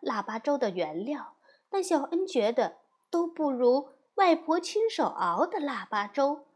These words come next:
美味儿香甜，因为在她的记忆中深深埋着的还有那种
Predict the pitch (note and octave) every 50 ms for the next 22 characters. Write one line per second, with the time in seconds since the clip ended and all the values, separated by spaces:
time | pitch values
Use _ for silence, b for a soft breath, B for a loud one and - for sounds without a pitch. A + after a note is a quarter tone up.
0 | _ _ - G#3 F#3+ E3 D#3+ D#3 D#3+ - A3+ A#3 A3 F#3+ F3 G3 - _ _ _
1 | - - - C4 C4 C#4+ D#4 E4 E4 E4 - - F#3+ - - - _ _ _ _
2 | _ _ _ _ _ _ _ _ _ - G#3+ G#3+ G3+ G3 F3 D#3+ E3 F#3 B B
3 | B B B B B C4 A3+ G#3+ - - D#4+ E4 E4 C4+ A3 - - C4+ A#3 A3
4 | B3+ A#3 G3+ G3+ C4 C4 C4+ C4+ B B B B B - F#4+ F#4 F#4+ F#4 - F#4+
5 | F#4+ F#4+ E4+ A#3+ F3+ D#3+ E3 G#3 C4+ - F4+ D4+ - - F#3+ E3 - - _ _
6 | _ _ - - G3+ G#3 G#3+ G3+ F3+ F3+ G#3 G3 F#3 E3+ - G3 F3 D#3 -